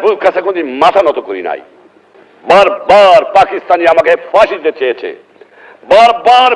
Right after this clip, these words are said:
বুক টান করে আমি দাঁড়িয়ে রয়েছি, কারণ আল্লাহ আমার সহায় ছিল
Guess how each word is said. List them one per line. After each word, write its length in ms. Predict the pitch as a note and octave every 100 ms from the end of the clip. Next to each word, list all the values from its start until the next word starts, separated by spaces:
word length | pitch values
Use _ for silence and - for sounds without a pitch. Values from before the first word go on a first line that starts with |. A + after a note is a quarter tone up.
| B3
বুক 140 | B3 -
টান 160 | D4 C#4+ C4
করে 120 | C4 B3+
আমি 100 | B3 A3
দাঁড়িয়ে 260 | B3+ B3 A3+
রয়েছি, 340 | A3+ - E3 B2+ _ _ _ _ _ _ _ _
কারণ 180 | - G#3 B3+
আল্লাহ 220 | D4 D#4+ E4
আমার 140 | D#4 C4 -
সহায় 320 | C#4+ C4+ C4+ -
ছিল 160 | B3